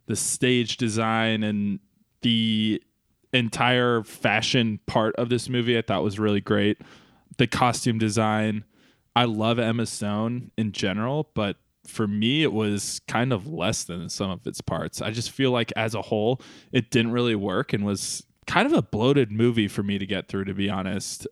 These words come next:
I just didn't enjoy it the same way you did.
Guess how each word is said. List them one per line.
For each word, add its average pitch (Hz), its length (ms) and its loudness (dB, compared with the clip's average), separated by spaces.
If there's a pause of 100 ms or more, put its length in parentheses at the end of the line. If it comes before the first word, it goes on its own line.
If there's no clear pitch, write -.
(100)
I 131 100 0
just 170 200 -4
didn't 123 200 2
enjoy 107 400 0
it 104 200 2 (600)
the 110 100 2
same 104 280 0
way 101 140 2
you 98 200 2
did. - 240 -4